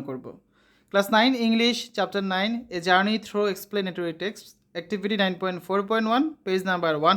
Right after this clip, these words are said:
হান্ড্রেড টোয়েন্টি সিক্স। শিক্ষার্থীরা, তোমরা যারা এখনও অন্যান্য বিষয়ের ভিডিওগুলো দেখোনি, তারা আমাদের চ্যানেলের প্লেলিস্ট অপশন থেকে ঘুরে আসতে পারো।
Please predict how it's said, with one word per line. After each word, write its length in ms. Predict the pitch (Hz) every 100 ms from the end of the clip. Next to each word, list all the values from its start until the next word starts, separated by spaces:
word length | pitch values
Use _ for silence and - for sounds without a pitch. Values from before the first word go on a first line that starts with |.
| 202
হান্ড্রেড 200 | 202 185
টোয়েন্টি 240 | 147 135 120
সিক্স। 180 | 117 - - _ _ _ _ _ _ _ _ -
শিক্ষার্থীরা, 400 | 226 247 254 262
তোমরা 140 | 233 220 208
যারা 140 | 208 226
এখনও 220 | 226 247 226
অন্যান্য 220 | 226 226 226
বিষয়ের 240 | 226 233 214
ভিডিওগুলো 360 | 226 233 233 226
দেখোনি, 280 | 214 214 247 277
তারা 140 | 208 185
আমাদের 180 | 185 190
চ্যানেলের 400 | 196 202 202 208 208 -
প্লেলিস্ট 360 | 185 185 190 190
অপশন 200 | 175 190 180
থেকে 120 | 185 170
ঘুরে 160 | 170 175
আসতে 160 | 175 190
পারো। 160 | 196